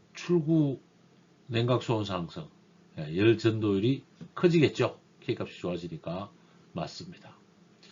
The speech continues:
사 번, 냉각수 펌프의 토출 압력. 냉각수 펌프 토출 압력은 감소하죠. 그래서 동력이 좋아지기입니다. 세정하고 청소했으니까요.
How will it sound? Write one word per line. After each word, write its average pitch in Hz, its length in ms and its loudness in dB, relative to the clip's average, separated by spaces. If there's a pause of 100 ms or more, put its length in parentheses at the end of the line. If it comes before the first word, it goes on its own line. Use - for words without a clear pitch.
(180)
사 135 200 4
번, 127 160 -2 (380)
냉각수 117 440 -2
펌프의 120 480 2 (100)
토출 120 280 -6
압력. 95 300 -2 (300)
냉각수 127 440 -2
펌프 156 640 0
토출 123 280 0
압력은 92 400 0 (320)
감소하죠. 117 720 2
그래서 98 320 -6
동력이 110 600 -4 (300)
좋아지기입니다. 104 640 0
세정하고 147 520 0
청소했으니까요. 113 920 -4